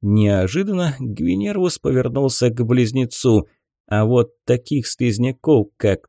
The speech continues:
ты, не переношу на дух. Вне зависимости от исхода поединка, мне придется спалить свою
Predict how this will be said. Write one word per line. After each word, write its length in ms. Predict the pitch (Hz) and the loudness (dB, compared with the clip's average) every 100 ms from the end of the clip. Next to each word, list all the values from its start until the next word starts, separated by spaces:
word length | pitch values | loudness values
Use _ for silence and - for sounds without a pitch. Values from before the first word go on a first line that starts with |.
| _ | _
ты, 280 | - 202 107 - _ _ | -4 0 0 -4 _ _
не 380 | 92 95 131 151 | 0 2 2 2
переношу 720 | - 143 151 151 139 - 170 | 0 0 0 -2 -4 -4 -4
на 260 | 170 175 143 | -2 0 2
дух. 320 | 113 101 - _ _ _ - | 2 0 -4 _ _ _ -2
Вне 360 | 98 127 165 | 2 2 2
зависимости 800 | 147 160 101 - 113 104 - 107 | -2 -2 -4 -2 -2 -2 -2 -2
от 200 | 113 107 | 0 0
исхода 480 | 120 - - 139 107 | 0 -2 -4 -2 -2
поединка, 920 | - - 101 98 110 180 104 95 90 - _ _ | -2 -2 0 0 0 -2 0 -2 -4 -6 _ _
мне 380 | 98 101 131 175 | 0 2 4 2
придется 640 | 160 165 180 170 - 156 | -2 -2 0 -4 0 0
спалить 560 | - - - 135 160 151 | 0 -4 -2 0 0 0
свою 340 | - 139 123 | 0 2 2